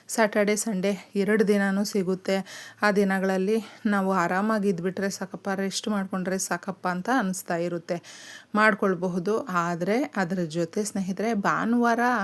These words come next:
ಈ ರೀತಿಯ ತಂತ್ರ ಪರಿಹಾರಗಳನ್ನ ನಾವು ಮಾಡ್ಕೊಂಡ್ರೆ ಮಾತ್ರ ಬೆಸ್ಟ್ ರಿಸಲ್ಟನ್ನು ಕೊಡುತ್ತೆ. ಯಾಕಂದ್ರೆ ಅಮಾವಾಸ್ಯೆ, ಹುಣ್ಣಿಮೆ ಅನ್ನೋದು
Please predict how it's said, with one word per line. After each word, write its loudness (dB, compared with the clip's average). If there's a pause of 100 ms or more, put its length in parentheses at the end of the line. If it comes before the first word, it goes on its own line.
(500)
ಈ 4
ರೀತಿಯ 0
ತಂತ್ರ -2
ಪರಿಹಾರಗಳನ್ನ 0
ನಾವು -2
ಮಾಡ್ಕೊಂಡ್ರೆ -2
ಮಾತ್ರ -4
ಬೆಸ್ಟ್ 0
ರಿಸಲ್ಟನ್ನು 0
ಕೊಡುತ್ತೆ. -8
ಯಾಕಂದ್ರೆ 0 (720)
ಅಮಾವಾಸ್ಯೆ, 0
ಹುಣ್ಣಿಮೆ 4
ಅನ್ನೋದು 2